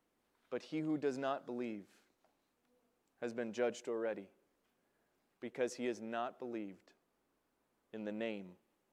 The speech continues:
of the only begotten Son of God. Not everybody that calls me Lord, Lord will enter into heaven. Church,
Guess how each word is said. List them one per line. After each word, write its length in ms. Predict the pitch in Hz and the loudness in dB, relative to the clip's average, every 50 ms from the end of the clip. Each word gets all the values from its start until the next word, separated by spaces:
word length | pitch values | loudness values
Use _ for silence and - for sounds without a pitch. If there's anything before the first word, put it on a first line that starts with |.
| _ _ _ _ _ _ - | _ _ _ _ _ _ -8
of 120 | 120 107 101 | -8 -4 -2
the 160 | 107 104 107 - | 0 -2 -2 -2
only 280 | - 113 110 107 104 98 | -4 -6 -6 -6 -6 -6
begotten 480 | 92 104 90 101 95 - - - 92 92 | -8 -8 -8 -8 -8 -8 -10 -12 -14 -16
Son 260 | - - - 92 92 | -14 -14 -14 -16 -16
of 140 | 92 87 - | -18 -18 -16
God. 320 | 92 92 95 - - - _ _ _ _ _ _ _ _ _ _ _ _ _ _ _ _ _ _ _ _ _ _ _ _ _ _ _ _ _ _ _ _ _ _ _ _ _ _ _ _ _ - - _ _ _ | -18 -18 -18 -18 -20 -20 _ _ _ _ _ _ _ _ _ _ _ _ _ _ _ _ _ _ _ _ _ _ _ _ _ _ _ _ _ _ _ _ _ _ _ _ _ _ _ _ _ -20 -20 _ _ _
Not 240 | - 131 135 151 156 | 0 2 4 6 6
everybody 400 | 156 151 160 151 143 151 143 147 | 6 6 4 4 4 6 4 6
that 200 | 139 135 123 - | 4 4 2 2
calls 320 | - - 127 117 127 123 120 | 0 0 0 2 2 0 0
me 180 | 120 120 120 | -4 -4 -4
Lord, 360 | 113 107 107 107 113 123 120 | -4 -4 -2 -2 -2 -2 -2
Lord 380 | 113 107 104 98 92 87 90 - _ _ _ _ _ _ _ _ _ _ _ _ _ _ _ _ _ _ _ _ _ _ _ _ _ _ _ _ _ _ _ _ _ _ _ _ _ _ _ _ - | -4 -6 -6 -6 -8 -10 -14 -16 _ _ _ _ _ _ _ _ _ _ _ _ _ _ _ _ _ _ _ _ _ _ _ _ _ _ _ _ _ _ _ _ _ _ _ _ _ _ _ _ -10
will 140 | 104 98 101 | -6 -6 -6
enter 260 | 98 95 - 98 95 | -6 -6 -8 -10 -10
into 160 | 92 90 98 | -10 -10 -12
heaven. 340 | 92 92 92 90 90 90 87 - _ _ _ _ _ _ _ _ _ _ _ _ _ _ _ _ _ _ _ _ _ _ _ _ _ _ _ _ _ _ _ _ _ - - - - - - - _ _ _ _ | -16 -16 -18 -18 -18 -20 -20 -20 _ _ _ _ _ _ _ _ _ _ _ _ _ _ _ _ _ _ _ _ _ _ _ _ _ _ _ _ _ _ _ _ _ -20 -20 -20 -20 -20 -20 -20 _ _ _ _
Church, 340 | - - 170 160 151 - - | 6 10 10 10 10 8 0